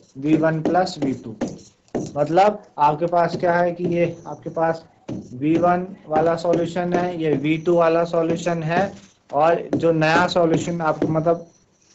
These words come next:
solution आया V final, ये बराबर ना हो, तो ऐसा क्या कहलाता है, ऐसा क्या कहलाता है आपके पास नॉन आइडियल solution, ठीक है ना? अब नॉन आइडियल solution में भी क्या होते हैं बच्चों, दो प्रकार के वो हैं,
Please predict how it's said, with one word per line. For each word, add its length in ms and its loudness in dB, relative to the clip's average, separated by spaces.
solution 440 2
आया 300 2
V 220 0
final, 460 0
ये 100 4
बराबर 400 4
ना 140 0
हो, 300 4
तो 60 -6
ऐसा 440 2
क्या 200 2
कहलाता 680 -2
है, 260 0
ऐसा 260 -2
क्या 140 0
कहलाता 400 2
है 60 4
आपके 220 -2
पास 340 4
नॉन 240 -2
आइडियल 300 0
solution, 520 -14
ठीक 140 -6
है 80 -2
ना? 80 0
अब 200 -2
नॉन 220 -2
आइडियल 260 2
solution 440 0
में 240 -2
भी 120 0
क्या 160 2
होते 240 2
हैं 100 0
बच्चों, 300 0
दो 380 0
प्रकार 540 -2
के 220 -6
वो 200 -10
हैं, 260 -14